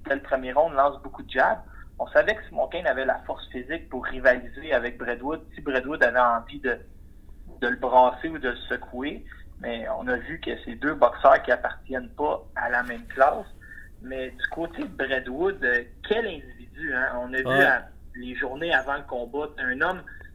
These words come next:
Speaker 1: c'est, il a le passé, il a le passé qu'il a, mais on, on voit qu'aujourd'hui, aujourd'hui,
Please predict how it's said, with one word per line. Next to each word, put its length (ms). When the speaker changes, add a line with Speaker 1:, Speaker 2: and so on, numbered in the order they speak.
Speaker 1:
c'est, 80
il 300
a 20
le 120
passé, 520
il 120
a 40
le 100
passé 420
qu'il 180
a, 80
mais 200
on, 380
on 60
voit 180
qu'aujourd'hui, 640
aujourd'hui, 640